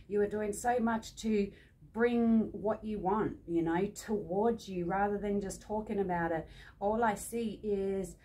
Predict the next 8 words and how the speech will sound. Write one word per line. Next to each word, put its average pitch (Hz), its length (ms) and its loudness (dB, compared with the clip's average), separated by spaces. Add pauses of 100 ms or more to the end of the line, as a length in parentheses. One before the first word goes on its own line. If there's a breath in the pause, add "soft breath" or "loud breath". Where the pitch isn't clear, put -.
(180 soft breath)
actions 208 520 -4
that 190 180 -4
you're 180 100 -4
taking, 196 680 -2
plans 214 420 0
that 170 180 -6
you're 165 140 -4
making, 185 680 0